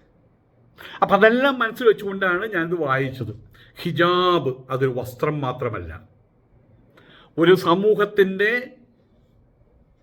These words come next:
വിജയത്തിൻ്റെ, വിജയപ്രഘോഷണത്തിൻ്റെ, ഉയർച്ചയുടെ അടയാളം കൂടിയാണത്.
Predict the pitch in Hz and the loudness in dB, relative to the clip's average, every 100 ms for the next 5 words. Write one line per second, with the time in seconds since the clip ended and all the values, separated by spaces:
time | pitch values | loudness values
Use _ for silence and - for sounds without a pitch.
0 | _ _ _ _ _ _ _ _ - 143 | _ _ _ _ _ _ _ _ -6 -4
1 | 160 214 220 214 214 185 190 220 254 247 | 4 4 6 4 0 0 4 4 4 -2
2 | - _ _ _ _ _ _ _ _ _ | -16 _ _ _ _ _ _ _ _ _
3 | _ - 180 190 202 - 160 196 233 226 | _ -6 0 2 2 -2 -2 0 0 -2
4 | 208 202 196 202 220 240 247 - _ _ | -6 -6 -2 2 2 2 -6 -16 _ _
5 | _ _ _ _ _ _ _ 135 151 202 | _ _ _ _ _ _ _ -2 2 4
6 | 208 214 208 202 208 240 - - _ _ | 2 -2 -2 0 0 -2 -6 -18 _ _
7 | _ _ _ _ _ _ _ _ _ _ | _ _ _ _ _ _ _ _ _ _
8 | _ _ _ _ _ _ _ _ _ _ | _ _ _ _ _ _ _ _ _ _
9 | _ _ _ _ _ _ _ _ - 123 | _ _ _ _ _ _ _ _ -6 0
10 | 135 156 160 156 131 113 101 85 80 | 4 4 4 2 -2 -4 -4 -6 -12